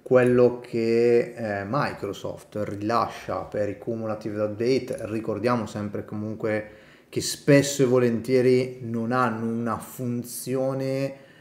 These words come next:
eh, specifica, cioè non è che devono aggiungere qualcosa, spesso devono correggere semplicemente,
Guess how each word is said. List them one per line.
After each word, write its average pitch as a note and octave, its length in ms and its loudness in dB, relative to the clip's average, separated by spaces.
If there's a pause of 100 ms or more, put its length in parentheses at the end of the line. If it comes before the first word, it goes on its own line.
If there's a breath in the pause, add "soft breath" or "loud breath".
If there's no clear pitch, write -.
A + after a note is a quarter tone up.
(180 loud breath)
eh, A2 320 -2
specifica, B2 840 2
cioè A#2+ 140 -2
non A#2 100 0
è B2 80 2
che A2 140 0
devono A2 340 0
aggiungere C3 1000 4
qualcosa, A2 560 -2
spesso - 420 -2
devono G#2+ 540 -4
correggere G#2+ 1080 0
semplicemente, G2 1080 -6